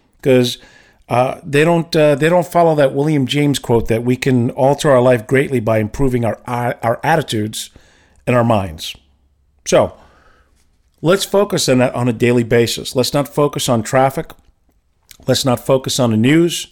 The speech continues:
And remember that, uh, results are typically attached to the future that doesn't exist. We can only control today,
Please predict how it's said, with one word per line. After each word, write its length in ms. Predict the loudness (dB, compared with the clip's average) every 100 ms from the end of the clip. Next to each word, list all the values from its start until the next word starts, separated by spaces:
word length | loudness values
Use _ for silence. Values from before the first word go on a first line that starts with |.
| _ _ _ _ _ _ _ _
And 180 | 0 2
remember 420 | 2 2 2 2
that, 380 | 2 2 2 2
uh, 260 | 4 4 4
results 480 | 0 2 0 0 -4
are 60 |
typically 600 | -4 -4 -2 -2 0 2
attached 420 | 0 0 -2 -2 -4
to 80 |
the 60 | -6
future 420 | -4 -4 -2 0
that 120 | -2
doesn't 260 | 0 0 -2
exist. 540 | -4 -2 -2 -2 -10
We 140 | -4 -2
can 240 | -2 -8 -4
only 440 | -2 0 0 -2
control 500 | -2 -4 0 2 2
today, 640 | 0 0 2 4 2 -4